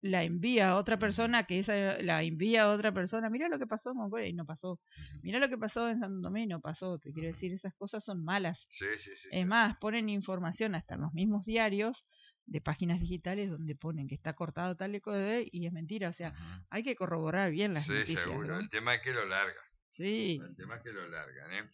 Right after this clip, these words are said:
Speaker 2: Eh, y bueno, eso, eso la verdad que, que, que, que es terrible. Eh, dejó, el otro día estaba en, estaba leyendo una nota de lo que dejó el turismo de convenciones en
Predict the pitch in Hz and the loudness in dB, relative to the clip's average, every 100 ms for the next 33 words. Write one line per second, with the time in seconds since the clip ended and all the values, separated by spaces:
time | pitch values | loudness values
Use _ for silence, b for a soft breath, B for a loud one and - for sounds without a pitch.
0 | B B B 101 107 104 95 104 110 101 | B B B 2 4 4 0 -4 -4 -4
1 | 95 104 107 92 80 98 101 92 80 82 | -4 -4 -6 -6 -6 -8 -6 -4 -4 -2
2 | 92 92 90 82 73 _ 82 78 71 73 | -4 -4 -6 -6 -12 _ -10 -10 -12 -16
3 | 73 87 85 - 90 87 85 73 76 69 | -14 -12 -12 -10 -10 -8 -10 -10 -10 -12
4 | 71 - B B B 104 120 120 117 117 | -16 -20 B B B 2 6 6 6 6
5 | 110 107 104 98 120 120 - 156 160 131 | 6 4 2 -2 -4 -2 0 2 2 2
6 | 120 113 131 131 131 123 113 104 95 92 | 0 0 -2 0 2 2 0 -2 -6 -8
7 | 87 80 - 101 104 90 101 101 98 90 | -10 -8 -2 0 2 0 -6 -8 -6 -6
8 | 92 95 104 92 85 85 - 82 73 95 | -6 -4 -4 -2 -6 -6 -8 -10 -8 -8
9 | 95 90 90 101 90 - 82 73 69 69 | -8 -10 -8 -6 -8 -6 -8 -8 -12 -12
10 | 85 92 92 - 73 69 | -12 -12 -12 -14 -16 -18